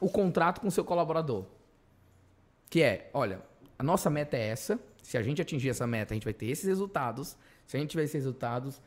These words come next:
a gente vai ter essas coisas aqui de impacto, de resultado, de retorno, tal, tal, tal, tal. Topa, tá comigo." E aí você vende o sonho e a pessoa entra com você.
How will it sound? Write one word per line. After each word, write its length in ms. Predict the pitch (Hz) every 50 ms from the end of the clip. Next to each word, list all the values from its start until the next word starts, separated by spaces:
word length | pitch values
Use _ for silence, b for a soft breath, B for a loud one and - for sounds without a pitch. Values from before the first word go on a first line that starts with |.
| b b _
a 60 | 110
gente 220 | 120 127 117 -
vai 80 | 120 113
ter 320 | - - 135 131 - - -
essas 640 | 131 139 139 139 - - 160 151 143 - - - b b b b b b
coisas 360 | - 147 143 139 131 139 131 135
aqui 540 | 139 135 - - 127 127 131 131 127 104 - - - -
de 140 | 120 117 135
impacto, 480 | 139 135 - 117 110 117 120 - -
de 100 | 120 117
resultado, 480 | 107 123 120 123 - - 113 113 113 104
de 100 | 110 110
retorno, 360 | 113 110 - 113 110 117 117
tal, 140 | 117 117 107
tal, 120 | - 120
tal, 140 | 117 127 123
tal. 240 | 120 107 104 - b b b b b b b b b _ _ _ _ _ _ _ _ _ _ _ _ _ _ _ _ _ _ _ _ _ _ _ _ _ _ _ _ _ _ _ _ _ _ - - -
Topa, 380 | - 151 143 - - 160 160 - - - - - - _
tá 120 | - 139 -
comigo." 460 | - 127 120 127 131 123 131 147 143 - - - _ _ _ _ _ _ _ -
E 100 | 107 104
aí 100 | 104 107
você 260 | 107 117 - - 123
vende 400 | 107 98 95 110 127 135 151 160
o 40 | 170
sonho 520 | - - - 123 117 113 113 120 135 165 - -
e 140 | - 117 120
a 80 | 113 104
pessoa 380 | - 123 110 - - 110 113
entra 240 | 113 110 104 - 101
com 100 | - 110
você. 340 | 107 117 117 - - - -